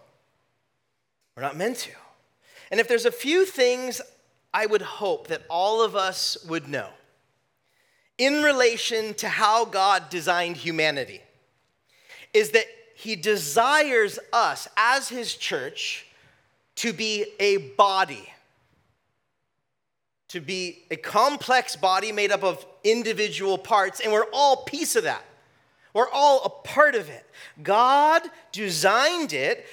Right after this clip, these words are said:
so that we would do life together with one another in community. Like, over and over, if you read Scripture, it's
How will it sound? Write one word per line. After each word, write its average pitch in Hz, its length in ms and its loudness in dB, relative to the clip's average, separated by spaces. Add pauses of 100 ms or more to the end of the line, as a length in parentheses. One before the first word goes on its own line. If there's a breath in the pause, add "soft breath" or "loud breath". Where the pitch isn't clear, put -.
so 233 180 0
that 208 200 2
we 254 380 -2
would 254 240 -4
do 220 240 -2
life 202 400 -2 (100)
together 175 600 0 (640)
with 226 640 0
one 233 220 2
another 202 500 0 (200)
in 262 400 0
community. 233 720 -2 (840 loud breath)
Like, 196 260 -8
over 254 500 2
and 196 200 -2 (120)
over, 240 460 4
if 294 340 -4
you 262 340 -6
read 240 300 -6
Scripture, - 560 -4 (2250 soft breath)
it's - 100 -16